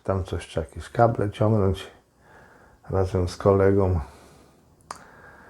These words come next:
Patafian jeden, kurde. Był tu taki wczoraj jeden, <clears throat> co nie mógł dojść, jak tam podłączyć coś tam.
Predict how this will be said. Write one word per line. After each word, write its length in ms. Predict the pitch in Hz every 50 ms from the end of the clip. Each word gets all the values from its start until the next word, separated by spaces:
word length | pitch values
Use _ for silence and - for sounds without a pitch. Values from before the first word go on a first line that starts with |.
| - - - - _ -
Patafian 580 | 107 107 - 139 165 160 - 143 131 139 156 147
jeden, 500 | 127 123 120 98 92 104 107 113 127 -
kurde. 600 | - - 139 127 110 104 95 110 110 107 123 135 - - - - - - - - - - - - - - - - - - - - - - - - - - - - - - - - - - - - - - -
Był 140 | 117 110
tu 140 | - - 110
taki 340 | - - - 90 - - 104
wczoraj 420 | - - 127 120 110 110 104 104
jeden, 440 | 107 104 101 95 101 101 113 139 147 135 - - - - - - - - - - - - - - - -
<clears throat> 1080 | - - - - - - - - - - - - - - - - - - - - _ -
co 60 | - 107
nie 140 | 113 123
mógł 240 | 123 120 123 120 113
dojść, 600 | 110 123 123 127 131 143 139 - - - - - - - - - - - - _ _ _ _ _ - _ - - _ - - - - - - - - - - - - - -
jak 220 | 120 117 117 117
tam 180 | - 127 117 120
podłączyć 680 | - 131 127 123 127 123 127 123 113 - - 92 - -
coś 280 | - - 95 80 - -
tam. 180 | - 76 80